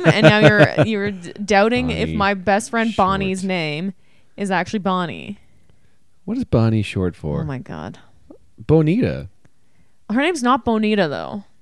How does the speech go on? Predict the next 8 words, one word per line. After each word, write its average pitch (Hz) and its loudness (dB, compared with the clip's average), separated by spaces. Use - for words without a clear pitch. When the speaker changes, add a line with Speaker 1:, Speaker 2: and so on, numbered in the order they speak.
Speaker 2:
She - -12
doesn't 117 -6
look 101 -4
like 82 -4
a 76 -6
Bonita. 76 -6
Speaker 1:
<sighs> - -12
Anyway. 160 -4